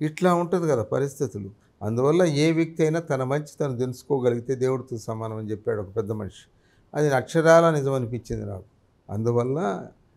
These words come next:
మనం అందరం కూడా పద్ధతిగా నడిస్తే మనకు మర్యాదలు ఉంటాయి.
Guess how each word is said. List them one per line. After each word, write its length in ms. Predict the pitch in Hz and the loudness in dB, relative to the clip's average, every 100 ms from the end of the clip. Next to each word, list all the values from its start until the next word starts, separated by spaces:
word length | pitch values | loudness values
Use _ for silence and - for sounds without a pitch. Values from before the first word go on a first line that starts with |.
| _ _ _ | _ _ _
మనం 240 | 104 107 107 | -6 -2 -2
అందరం 420 | 95 113 160 160 | 0 2 2 2
కూడా 260 | 165 156 156 | 2 4 2
పద్ధతిగా 640 | - 117 107 135 139 151 | 0 -6 -4 -4 -2 0
నడిస్తే 500 | 135 127 127 - 180 | 0 -2 -4 -4 -2
మనకు 500 | 156 131 120 113 - - _ _ _ 120 | -2 -2 -6 -10 -12 -18 _ _ _ -6
మర్యాదలు 480 | 120 120 120 113 | -2 0 2 0
ఉంటాయి. 380 | 107 92 107 110 | -2 -4 -6 -8